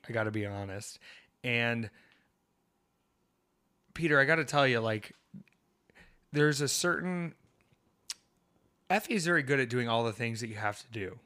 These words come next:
which is, like, appearing and signing and cutting a promo and doing this. But it's getting to the point, too, where, like, "Hey, Effie, we need you to come cut a promo for this." And I'll be like, "All right, I'll be down in a bit."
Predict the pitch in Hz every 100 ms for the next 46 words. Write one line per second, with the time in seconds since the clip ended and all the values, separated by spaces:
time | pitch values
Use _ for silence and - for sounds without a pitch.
0 | _ - 120 113 113 104 - - - 113
1 | 160 151 120 104 101 101 135 127 110 104
2 | 101 95 98 104 - - _ _ - 107
3 | 117 127 175 165 139 117 107 107 110 113
4 | 113 127 135 113 113 - - - - _
5 | 143 143 - 156 - 190 185 151 131 113
6 | 131 113 92 - 131 101 107 110 110 107
7 | - - _ _ _ _ _ - 143 185
8 | 170 135 160 143 113 120 143 151 131 131
9 | 127 127 117 - 110 - 110 98 92 -
10 | 95 - - - - _ _ _ _ _
11 | 117 113 113 107 - - _ - 165 190
12 | 151 - _ _ 120 127 143 135 127 123
13 | 113 107 107 95